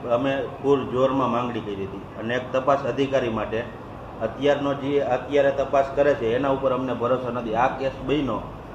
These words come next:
એના બે કે ત્રણ દિવસની અંદર જ એના ઉપર ત્રણ કરોડનો તોડ કરવાનો આરોપ આવેલો હતો.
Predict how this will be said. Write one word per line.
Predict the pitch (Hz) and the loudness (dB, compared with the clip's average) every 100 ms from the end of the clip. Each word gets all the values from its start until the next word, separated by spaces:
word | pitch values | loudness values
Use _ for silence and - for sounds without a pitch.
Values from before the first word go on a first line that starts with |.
| - | -8
એના | 120 135 | -4 -2
બે | 120 131 139 | 0 0 2
કે | 135 | 0
ત્રણ | 123 131 139 | 0 0 0
દિવસની | 135 139 135 135 127 | 2 0 0 -2 -4
અંદર | 135 135 120 | 2 4 4
જ | |
એના | 113 127 | 2 0
ઉપર | 127 127 131 | 0 0 -2
ત્રણ | - 127 135 | 2 2 4
કરોડનો | 131 131 127 127 | 4 2 2 -2
તોડ | 135 135 131 | 2 2 2
કરવાનો | 123 123 120 120 | 2 2 2 4
આરોપ | 117 123 117 | 4 4 4
આવેલો | 117 110 101 | 4 2 0
હતો. | 95 98 | -2 -6